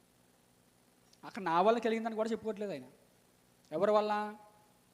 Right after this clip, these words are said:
యెహోవా వలన నీకు కలిగిన సూచన,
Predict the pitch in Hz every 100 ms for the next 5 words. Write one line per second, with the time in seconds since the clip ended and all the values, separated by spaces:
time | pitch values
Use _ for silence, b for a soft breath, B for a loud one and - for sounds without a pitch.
0 | _ b b b _ 160 170 170 220 220
1 | 233 226 196 214 240 220 233 247 214 214
2 | 247 247 220 226 - 247 196